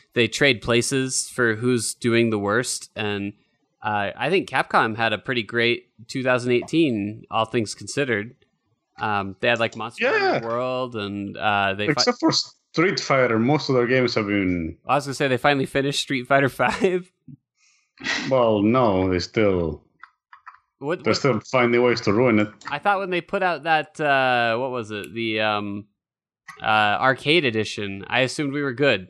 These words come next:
Speaker 1: I thought we did it.
Speaker 2: Oh, well, th-, then they added, like, r-, literal commercials to the fighters.
Speaker 1: Oh, what?
Speaker 2: Like, you can have a picture of, like,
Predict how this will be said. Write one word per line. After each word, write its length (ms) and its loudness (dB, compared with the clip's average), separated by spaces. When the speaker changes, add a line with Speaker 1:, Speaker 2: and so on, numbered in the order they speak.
Speaker 1:
I 60 -8
thought 180 0
we 60 0
did 200 2
it. 220 -8
Speaker 2:
Oh, 520 2
well, 680 0
th-, 160 0
then 220 2
they 160 4
added, 500 2
like, 400 2
r-, 220 -6
literal 720 4
commercials 720 2
to 180 0
the 100 2
fighters. 460 0
Speaker 1:
Oh, 120 -6
what? 340 -6
Speaker 2:
Like, 200 2
you 80 2
can 160 2
have 300 0
a 80 0
picture 460 0
of, 120 -2
like, 440 0